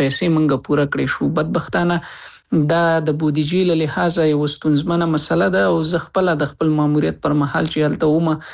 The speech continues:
مونږ د دغې مس-، مشکلاتو سره مخ وو. د دې سره جوخت، م، بله مسله دا هم ده چې،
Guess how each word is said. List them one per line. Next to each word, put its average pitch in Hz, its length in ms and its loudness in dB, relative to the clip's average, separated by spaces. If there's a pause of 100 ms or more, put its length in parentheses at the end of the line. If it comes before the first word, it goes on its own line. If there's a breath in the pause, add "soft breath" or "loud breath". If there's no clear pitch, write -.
(280 loud breath)
مونږ 156 320 2
د 147 100 2
دغې 151 140 0
مس-، 147 300 0 (100)
مشکلاتو 151 560 -2
سره 139 180 0
مخ 147 340 -2
وو. - 80 0 (500 loud breath)
د 165 260 0
دې 226 140 0
سره 214 280 0 (140)
جوخت، 262 440 -2
م، 165 1500 0
بله 196 160 0
مسله 196 380 0
دا 208 180 0 (200)
هم 226 160 2
ده 220 160 0
چې، 208 340 -2